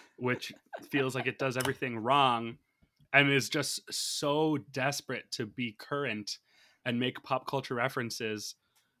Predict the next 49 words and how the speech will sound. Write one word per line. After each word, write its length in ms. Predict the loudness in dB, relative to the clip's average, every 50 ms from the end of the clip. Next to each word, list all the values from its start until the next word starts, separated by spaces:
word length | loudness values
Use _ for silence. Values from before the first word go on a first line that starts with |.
| _ _
Whereas 380 | _ -2 0 0 0 -2 -4 -4 -4
I 60 | -4
feel 140 | -2 0 0
like 160 | 0 0 0
this 180 | 0 -4 -2 0
movie, 240 | -2 2 2 2 2
the 120 | 2 0
only 280 | 0 -2 -2 -2 -2 -6
pop 260 | 0 0 0 0 0
culture-y 460 | -4 -4 -4 -4 -4 -2 -2 -2 -2
references 540 | -2 -4 -4 -4 -4 -6 -6 -4 -4 -4 -4
it 100 | -6 -4
makes 300 | -2 -4 -4 -4 -6 -6
are 140 | -4 -4 -2
in 180 | -2 -2 -2
the 80 | -2 -2
music 360 | -4 -4 -4 -6 -6 -8 -8
choices. 640 | -4 -2 -2 -2 -2 -2 -6 -6 -6 -6 -8 -10 -10 -14 _ _ _ _ _ _ _ _ _ _
You 100 | 4 6
know, 140 | 6 6 8
like, 200 | 6 6 6 6
when, 240 | 4 2 2 2
when, 300 | 2 2 2 4 2 2
when 180 | 2 0 2 2
Marty 240 | 2 2 2 2 0 0
first 300 | 0 0 0 0 -2 -2
shows 240 | -2 -2 -2 -2
up 80 | -2 -4
on 100 | -2 -4
the 60 | -2 -2
island, 280 | -2 -2 -2 -4 -4 -6
he's, 80 | -8 -8
like, 100 | -8 -8
surfing 360 | -6 -6 -6 -6 -6 -6 -6
on 120 | -6 -4
dolphins 440 | -4 -4 -4 -4 -6 -8 -8 -6 -6
and 80 | -8 -8
it's 100 | -10 -10
playing 300 | -6 -4 -4 -4 -2 -4
the, 100 | -4 -6
what, 140 | -6 -6
like, 180 | -8 -10 -10 -10 _ _
the 100 | -8 -8
Hawaii 340 | -4 -2 -2 0 0 -2 -2
Five-O 380 | -2 -2 -4 -4 -2 -4 -6 -6
theme 240 | -6 -6 -6 -6 -6
song. 320 | -6 -8 -8 -8 -10 -14 -16 _ -20 -20 -20 -20 _ _ _
But, 100 | 0 2 4
like, 260 | 4 2 2 0